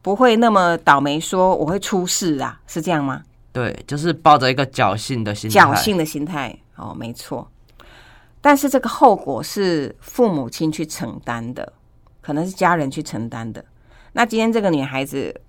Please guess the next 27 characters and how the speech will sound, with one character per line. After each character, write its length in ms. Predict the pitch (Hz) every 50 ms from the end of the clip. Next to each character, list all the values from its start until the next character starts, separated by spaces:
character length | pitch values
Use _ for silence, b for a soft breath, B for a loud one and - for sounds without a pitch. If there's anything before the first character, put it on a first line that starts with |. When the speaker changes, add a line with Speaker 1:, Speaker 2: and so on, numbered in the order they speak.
| _ _
Speaker 1:
无 180 | - 147 147 151
照 220 | - 196 175 160
骑 260 | 143 - - - 135 -
车， 280 | - - 160 147 147 151
自 120 | - 165
己 320 | 160 156 - 98 78 - -
摔 320 | - - - 156 147 147
车， 480 | 147 - - 151 139 135 135 139 151 - _ _ _ _ _ _ _ _ _ _ _ -
啊， 100 | - 156
她 160 | - 208 220
是 100 | 214 226
去 160 | 214 - 226
兜 240 | 214 - 185 175 175
风 240 | 175 - 170 165 170
散 300 | 170 - 202 156 139 131
心， 420 | 135 - - 120 113 110 101 - - _ _ _ _ _ _ _ _ _ _ _
然 120 | - 139 143
后 120 | 165 170
死 200 | - - - 123
掉 260 | - - 139 127 101 -
了。 180 | 50 - - _ _ _ _ _ _ _ _ _ _ _ _ _ _ _ _ _ _ _
可 100 | - -
是 160 | 180 190 262 254
这 120 | 269 247
个 420 | 240 208 196 190 175 160 156 - - _ _ - _ _ _ _ - - - - -
伤 320 | - - 240 214 214 220 220
心、 580 | 220 - 214 208 208 208 208 208 208 214 220